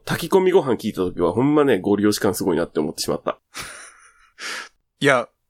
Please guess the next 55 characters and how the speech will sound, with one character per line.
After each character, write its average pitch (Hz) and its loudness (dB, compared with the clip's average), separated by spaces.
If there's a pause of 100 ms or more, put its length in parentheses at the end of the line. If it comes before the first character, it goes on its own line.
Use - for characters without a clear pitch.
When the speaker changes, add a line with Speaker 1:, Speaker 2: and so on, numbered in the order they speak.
(120)
Speaker 2:
パ 240 4
エ 403 6
リ 294 6
ア 113 0
さ、 110 2
実 - 0
は 127 6 (220)
俺、 127 0
Speaker 1:
う - -2
ん。 - -14 (200)
Speaker 2:
ち - 2
ょ - 2
っ 370 -2
と 160 2
前 143 2
に 98 -8
食 147 0
べ 214 4
た 110 0
の 85 -8
よ。 76 -12 (120)
Speaker 1:
お 160 4
う、 - -18 (100)
う 160 2
ん。 - 0 (540)
Speaker 2:
話 226 4
そ 214 6
う - -4
話 151 0
そ 175 2
う - -6
と 98 0
思 98 -6
っ - -20
て 90 -4
話 143 0
せ 151 0
て 147 0
な 147 2
か 90 -2
っ - -14
た、 78 -4 (360)
妖 175 4
怪 160 2
飯 131 4
お 156 4
ご 127 2
り 101 -2
こ 110 0
と、 87 -4 (420)
Speaker 1:
<laughs> - -2
は - 6
い 110 -2
は - 0
い。 - -4